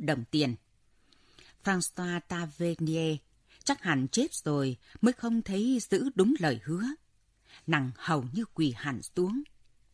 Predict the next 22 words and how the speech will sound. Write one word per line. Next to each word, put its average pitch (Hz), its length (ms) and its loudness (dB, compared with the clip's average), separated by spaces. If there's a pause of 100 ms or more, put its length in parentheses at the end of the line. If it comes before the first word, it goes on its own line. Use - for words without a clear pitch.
(1040)
"Lạy 147 220 -4 (100)
Chúa, 170 280 -6 (560)
cầu 147 180 2
xin 226 240 -2
Chúa 202 260 -2 (220)
đừng 131 380 0
bắt - 260 -8
tội 135 300 -2
con." 202 300 -4 (1400)
Âu 208 160 -4
sầu, 131 520 -4 (260)
Lea 208 300 -2
bước 202 260 -2
ra 202 200 -8
khỏi 151 280 -4
nhà 143 240 -2
thờ. 135 300 -2 (880)
Nàng 147 340 0
mệt 156 180 2
đến 165 260 0 (100)
rã 180 100 -10 (280)
rời, 135 300 0